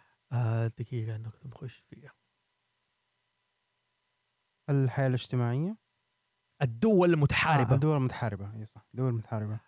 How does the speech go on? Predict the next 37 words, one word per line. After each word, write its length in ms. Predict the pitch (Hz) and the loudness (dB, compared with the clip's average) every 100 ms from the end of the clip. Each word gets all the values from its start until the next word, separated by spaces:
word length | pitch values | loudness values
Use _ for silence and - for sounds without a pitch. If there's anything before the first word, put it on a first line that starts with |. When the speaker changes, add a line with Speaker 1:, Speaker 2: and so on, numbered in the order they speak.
| _ | _
Speaker 1:
من 180 | 143 151 | 0 2
نوع 200 | 202 247 | 2 2
من 80 | 208 | 2
الفانتازيا، 640 | 180 180 151 170 135 127 | 2 2 2 2 2 2
عشان 340 | 127 117 160 185 | 0 0 -2 0
أنت 160 | 165 | -2
تعرف 340 | 175 214 190 156 | 0 0 2 2
ما 120 | 147 | 2
تبغى 200 | - 139 - | 0 -4 -2
تسوي 280 | - 208 180 - | 2 4 2 2
قوم 240 | 202 165 | 2 2
معين، 320 | 165 135 143 131 | 0 0 0 0
تبغى، 180 | 190 - | -2 -2
لازم 300 | 226 254 220 | 0 2 2
نعرف 420 | 190 214 220 - - _ _ _ _ - | 2 4 2 0 -14 _ _ _ _ 0
هم 200 | 226 196 | 4 4
بيتحاربوا 560 | 139 - 185 165 135 | 2 2 4 6 6
مع 180 | 143 127 | 4 4
مين. 200 | 127 113 _ _ _ - | 2 0 _ _ _ 0
Speaker 2:
مهم. 260 | 147 135 120 - _ _ _ _ _ _ _ _ _ _ | 4 6 4 -2 _ _ _ _ _ _ _ _ _ _
Speaker 1:
كيف 220 | - 320 - | 0 2 2
تعرف 260 | 247 208 | 2 2
الحرب؟ 320 | 202 - 160 - - | 2 0 0 0 0
العرب 400 | 165 262 392 190 226 196 - | 2 4 4 4 4 4 2
<laughs> 340 | 202 - 269 214 | -4 -4 -8 0
معروف 320 | 170 254 226 | 2 4 4
جيرانهم 600 | 147 190 185 175 147 143 | 4 4 6 6 4 6
من 120 | 156 | 6
هم 260 | 151 156 143 | 6 4 2
في 100 | - | 0
ذيك 220 | 170 180 135 | 2 2 2
الفترة. 480 | 147 151 - 120 - _ | 2 0 -2 -8 -12 _
Speaker 2:
مم. 200 | 151 143 170 | 0 2 4
Speaker 1:
مين 160 | 233 | 4
هم 240 | 285 262 190 | 4 4 4
يا 1000 | 156 143 139 131 131 127 123 120 117 135 | 4 4 4 4 2 2 2 0 -4 0
مرعي؟ 380 | 143 131 113 | 2 2 -2